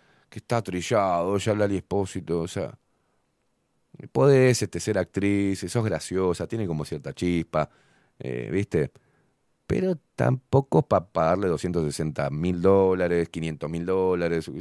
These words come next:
¿Quién carajo es? ¿Quién es? Hannah Montana. ¿Quién es?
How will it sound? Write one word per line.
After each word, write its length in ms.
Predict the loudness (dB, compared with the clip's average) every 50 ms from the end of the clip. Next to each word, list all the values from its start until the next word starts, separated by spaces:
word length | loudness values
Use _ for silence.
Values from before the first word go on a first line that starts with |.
| -14 -14
¿Quién 200 | -12 -10 -10 -10
carajo 480 | -8 -6 -6 -6 -6 -8 -10 -10 -10 -6
es? 360 | -6 -4 -4 -6 -8 -10 _ _ _ _ _ _ -6
¿Quién 160 | -4 -2 -2
es? 140 | -2 -2 -2
Hannah 160 | -2 0 -2
Montana. 640 | -4 -8 -10 -14 -10 -2 0 0 2 2 0 -2 -8 -12 -10
¿Quién 140 | -10 -10
es? 160 | -10 -10 -14